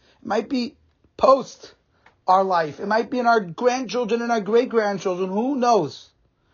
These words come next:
But everything is accounted for. Hashem knows and He remembers. And He will always pay us back. Mister Hashem, we should remember what Yaakov was teaching his brother Esav and teaching us.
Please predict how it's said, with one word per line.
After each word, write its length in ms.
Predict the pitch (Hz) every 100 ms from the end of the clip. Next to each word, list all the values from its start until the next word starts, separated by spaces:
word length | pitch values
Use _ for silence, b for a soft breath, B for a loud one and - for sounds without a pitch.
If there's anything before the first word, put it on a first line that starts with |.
| _ _ -
But 160 | 151 _
everything 480 | 208 202 202 - 180
is 80 | 160
accounted 460 | 151 - 139 131
for. 180 | - 123
Hashem 420 | 123 131 - 196
knows 300 | 185 202 214
and 100 | 175
He 60 | 160
remembers. 720 | 156 160 185 202 131 110 - _ b b
And 100 | -
He 60 | 160
will 120 | 151
always 380 | 165 208 196 156
pay 200 | - 147
us 140 | 135
back. 340 | 127 147 120 - _ _ _ _ b b
Mister 140 | - 156
Hashem, 160 | 202
we 80 | 208
should 160 | 180 160
remember 320 | 165 208 208
what 100 | 175
Yaakov 280 | 180 180 170
was 140 | 160
teaching 320 | - 190 170
his 100 | 160
brother 240 | 147 165 156
Esav 320 | 175 - 123
and 100 | 120
teaching 240 | 175 160
us. 400 | 165 165 - -